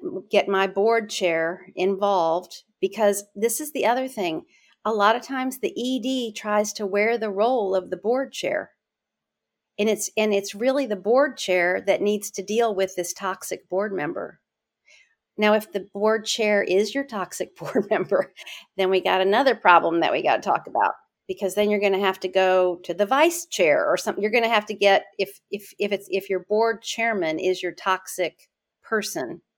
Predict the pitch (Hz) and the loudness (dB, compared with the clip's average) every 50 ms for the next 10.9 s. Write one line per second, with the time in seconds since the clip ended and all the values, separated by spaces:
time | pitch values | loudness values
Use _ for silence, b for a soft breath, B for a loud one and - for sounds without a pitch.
0 | _ _ _ _ _ _ _ _ _ 196 202 202 190 190 196 196 190 185 185 185 | _ _ _ _ _ _ _ _ _ -2 0 2 2 4 4 4 2 2 0 0
1 | 190 170 - - 165 165 - 196 185 180 175 - - - 117 107 - - 175 185 | 0 0 0 -2 -6 -6 -2 -2 0 0 -2 -4 -6 -4 -4 -2 0 0 0 2
2 | 185 175 - - - - 180 196 190 185 170 170 175 185 170 170 175 - 180 175 | 0 0 -2 -4 -2 -2 0 0 0 0 -2 0 0 2 0 0 0 -2 -4 -2
3 | 175 170 175 175 170 170 160 - - 170 180 180 175 170 156 156 160 170 170 170 | -2 0 0 0 0 -2 -2 -4 -4 -2 -2 0 0 0 0 0 -2 -2 -2 -2
4 | 170 170 - 170 165 160 160 165 160 165 156 - - _ _ - - 175 170 - | -4 -2 -4 -6 -4 -4 -4 -4 -4 -4 -6 -8 -12 _ _ -12 -10 -10 -8 -8
5 | 156 151 - - 170 165 160 170 170 170 165 165 - - 165 151 156 151 - 156 | -8 -8 -8 -8 -10 -8 -4 -2 -2 -2 -2 -4 -6 -4 -2 0 0 0 -2 -2
6 | - - - - - - - 175 160 160 - - - 135 - _ _ _ _ - | -4 -6 -10 -12 -12 -8 -6 -6 -6 -6 -8 -8 -8 -8 -8 _ _ _ _ -4
7 | 175 160 - - 117 101 - - b b b b b b _ - 196 202 196 185 | -4 -4 -4 -8 -12 -14 -14 -16 b b b b b b _ 0 0 2 2 0
8 | 170 - - - 185 185 180 202 220 233 - - _ 202 214 196 - 190 190 190 | -2 -2 -4 -2 0 2 2 2 2 0 -2 -6 _ -4 -4 -2 0 2 2 2
9 | 185 180 - - - 175 160 156 156 156 156 - 143 143 - - 170 160 - 175 | 2 0 -4 -6 -4 -2 0 0 0 -2 -2 -4 -6 -6 -6 -8 -10 -6 -4 -4
10 | 151 156 - - 160 - - _ - 160 - - - 139 135 139 - | -4 -4 -4 -8 -10 -12 -12 _ -8 -6 -6 -6 -6 -8 -8 -8 -10